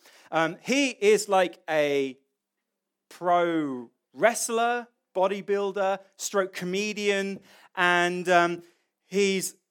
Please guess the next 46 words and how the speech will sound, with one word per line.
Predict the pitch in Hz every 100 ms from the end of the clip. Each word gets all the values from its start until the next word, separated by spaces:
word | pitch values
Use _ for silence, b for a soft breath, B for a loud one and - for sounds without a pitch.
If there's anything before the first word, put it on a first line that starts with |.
| _ _ _ _ _ _ _ _
grew | - 226
up | 233 185
as | 165
a |
bit | 180
of | 160
a |
gangster, | 165 208 214 202 - 202 190 190 - b b _
and | 156 151 151 151 151
he's | 151 156
now | 175 185
become | 185 175
famous | 160 185 190 175
and | 160
very | 160 160
wealthy. | 156 185 185 180
He | 165
now | 185 214
knows | 214 196
a | 175
lot | 196 202
of | -
wealthy | - 180 202 202
people | - 185 185
that | 156 147 - _
are | 160 143
wrestlers | 170 - 175 170 156
and | 156
all |
this | 165 -
kind | 165 147
of |
stuff. | - 139 139 b b b -
And | 185
he | 190
was | 202
on | 208
a | 196
talk | 240 233 233
show, | - 180
and | 156
he | 175
was | 180
talking | 226 226 208
about | 190 180 180
how | - 180 165 165 165